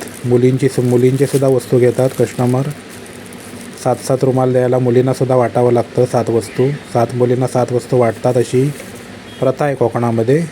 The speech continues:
तर त्याच्यासाठी सुद्धा कस्टमर काय ना काय घेत राहतं. अशा प्रकारे या वस्तू मी आणलेल्या आहेत, त्या व्यवस्थित लावणार आहे सेट करून.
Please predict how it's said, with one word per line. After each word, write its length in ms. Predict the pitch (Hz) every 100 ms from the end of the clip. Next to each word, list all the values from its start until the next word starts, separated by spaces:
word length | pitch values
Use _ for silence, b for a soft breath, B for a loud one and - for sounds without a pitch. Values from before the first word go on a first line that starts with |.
| - - - - - - - - - - - - - - - - - - - - - - -
तर 140 | 123 117
त्याच्यासाठी 500 | 127 120 139 143 139
सुद्धा 180 | 143 147
कस्टमर 460 | 147 127 - 135 135
काय 200 | 131 123
ना 100 | 131
काय 140 | 131
घेत 240 | 117 120 123
राहतं. 360 | 123 120 135 143 - - - - - - - - - -
अशा 260 | 123 117 139
प्रकारे 380 | 135 135 131 131
या 80 | 131
वस्तू 340 | 127 - 131
मी 120 | 127 131
आणलेल्या 440 | 120 117 123 127
आहेत, 120 | 123
त्या 80 | 127
व्यवस्थित 400 | 120 120 - 123
लावणार 340 | 123 113 123
आहे 100 | 120
सेट 240 | 113 120 117
करून. 360 | 120 123 131